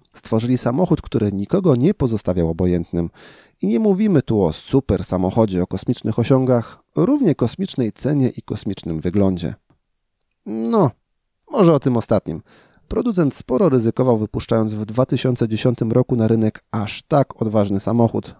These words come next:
w dodatku w dopiero raczkującym segmencie miejskich crossoverów. Jak się okazało, po latach opłacało się, a ponad półtora miliona sprzedanych egzemplarzy mówi samo za siebie. Czy druga generacja modelu ma szansę dorównać starszemu bratu?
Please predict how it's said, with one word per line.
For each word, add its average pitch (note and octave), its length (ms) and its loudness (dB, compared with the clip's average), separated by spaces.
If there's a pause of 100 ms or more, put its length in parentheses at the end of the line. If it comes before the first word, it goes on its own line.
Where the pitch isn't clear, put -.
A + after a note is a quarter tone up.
(140)
w A2 120 -8
dodatku A#2+ 460 0
w A2 80 -2
dopiero C#3 400 2
raczkującym A2+ 580 -2
segmencie G2 440 -6
miejskich F2+ 400 -6
crossoverów. F#2+ 600 0 (440)
Jak - 160 -2
się D#3 120 4
okazało, C#3 460 2
po C3+ 140 2
latach D3+ 540 0
opłacało C#3 680 2
się, A2+ 260 2 (440)
a - 60 0
ponad C#3 300 2
półtora E3+ 400 0
miliona B2+ 360 4
sprzedanych G2 480 -2
egzemplarzy A2 520 0
mówi D#2 240 -6
samo D2 300 -4
za D2+ 120 -4
siebie. E2+ 360 -2 (380)
Czy - 120 -14
druga D3 300 2
generacja C3 500 4
modelu A2 420 4 (180)
ma D2+ 300 -4
szansę G3+ 400 -2
dorównać C3 420 4
starszemu A#2+ 440 -2
bratu? D#3 420 2